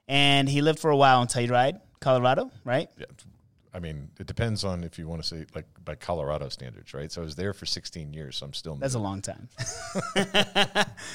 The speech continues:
Speaker 1: Uh, from, from somebody who traveled all around America for so long, that's a long time in one place. <laughs>
Speaker 2: Uh, uh, absolutely.
Speaker 1: Um, but what I w-, love about Dennis is that he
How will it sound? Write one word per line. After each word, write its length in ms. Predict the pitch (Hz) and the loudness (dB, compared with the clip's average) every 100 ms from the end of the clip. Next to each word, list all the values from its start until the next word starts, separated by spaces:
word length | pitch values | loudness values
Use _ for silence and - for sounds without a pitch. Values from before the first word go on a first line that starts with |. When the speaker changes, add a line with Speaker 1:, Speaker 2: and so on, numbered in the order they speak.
| - - - - | -16 -20 -2 4
Speaker 1:
Uh, 320 | 131 104 113 156 | 6 6 2 0
from, 260 | 156 160 143 | 4 4 4
from 140 | 147 | 0
somebody 280 | 143 170 165 | 4 6 6
who 60 | 151 | 6
traveled 480 | 143 147 156 170 170 | 6 6 8 6 6
all 200 | 131 147 | 4 6
around 200 | 139 139 | 6 4
America 340 | 131 135 143 147 | 4 2 2 -2
for 140 | 139 | -2
so 180 | 131 139 | 0 0
long, 440 | 139 135 139 143 - _ | 2 2 0 -4 -12 _
that's 140 | 139 143 | -2 0
a 60 | |
long 220 | 131 123 123 | 0 0 0
time 180 | 123 113 | -2 -4
in 80 | |
one 160 | 107 107 | -6 -6
place. 380 | 120 82 73 - 196 | -4 -6 -8 -8 -4
<laughs> 80 | |
Speaker 2:
Uh, 220 | 95 - 107 | -4 -4 -6
uh, 20 | - - | -6 -6
absolutely. 540 | 95 - 98 90 69 - _ - - - - | -4 -4 -4 -6 -10 -16 _ -20 -18 -18 0
Speaker 1:
Um, 340 | 165 151 139 147 | 4 4 4 2
but 160 | 160 151 | 2 8
what 240 | 208 - | 8 8
I 60 | 175 | 6
w-, 240 | 151 135 - _ _ _ | 4 0 -14 _ _ _
love 240 | 147 170 175 | 6 6 8
about 220 | 165 143 | 6 6
Dennis 340 | 135 127 123 | 2 0 -2
is 180 | 113 117 | -2 0
that 240 | 123 120 | 2 0
he 520 | 113 143 165 170 170 | -2 0 2 0 -2